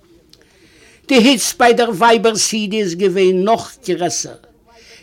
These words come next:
די סטעלע איז, ווי זי וואלט אראפגענידערט איבער די הייבן און זי פאכעט אראפ אחמימע. אזוי ווי אין א שמידעריי דער בלוזאק, אזוי האט די סטעלע געפאכעט היץ. שיפרלייען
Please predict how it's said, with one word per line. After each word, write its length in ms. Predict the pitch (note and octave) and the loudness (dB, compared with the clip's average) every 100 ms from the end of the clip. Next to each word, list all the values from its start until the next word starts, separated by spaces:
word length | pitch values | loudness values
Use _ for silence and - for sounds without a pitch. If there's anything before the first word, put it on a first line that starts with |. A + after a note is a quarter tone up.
| - | -4
די 100 | A3+ | -2
סטעלע 460 | - - A#3+ A#3+ | -2 0 2 4
איז, 260 | A3+ F#3 D#3 | 2 0 -2
ווי 120 | G3+ | -4
זי 140 | E3 F#3+ | 0 0
וואלט 360 | G3 F3+ - | 0 -4 -2
אראפגענידערט 1040 | F3+ F3 C4 - G3+ F#3 G#3+ G3 G#3+ F#3+ - | -2 0 -2 -2 0 2 2 0 -2 -2 -6
איבער 240 | G3+ F#3+ | -4 -2
די 140 | D#3+ D#3+ D#3+ | 0 2 4
הייבן 400 | G3 F3 F#3+ G3 - _ _ _ - | 2 2 0 0 -4 _ _ _ -2
און 80 | G3 | 0
זי 160 | F3 F3 | 2 0
פאכעט 440 | G3 F#3 F#3 F3+ F3 | 0 0 -2 -2 -2
אראפ 220 | D3 F3 - | 0 0 -2
אחמימע. 760 | D#3 - E3 D3+ C#3 G#2 - _ _ _ _ _ - _ | -6 -2 2 4 2 -4 -14 _ _ _ _ _ -20 _
אזוי 280 | G#3+ F#3 A3+ | 0 4 4
ווי 100 | G3 | 4
אין 100 | A3 | 2
א 100 | A3+ | 0
שמידעריי 720 | F3 - A3 G#3 G#3+ G3 A#3+ | -2 -2 -2 2 2 4 2
דער 220 | G#3 G#3+ F#3 | 2 -2 0
בלוזאק, 640 | D#3 G#3+ G3 E3 G#3 G3+ - _ _ _ _ | -2 0 0 0 0 -4 -16 _ _ _ _
אזוי 220 | - B3 F#3+ | -4 2 2
האט 140 | F3+ F3+ | 2 -2
די 100 | F3+ | -4
סטעלע 380 | - F#3+ F3 E3+ | -4 -2 0 0
געפאכעט 640 | D3+ D#3 D#3+ - C#3+ - - | 0 -2 -4 -4 -8 -12 -6
היץ. 440 | G3+ - - - - _ _ _ _ - - | -6 -4 -12 -12 -18 _ _ _ _ -20 -8
שיפרלייען 920 | - A3 - F3 F3 G#3+ G#3 E3 | -2 0 0 2 4 4 4 4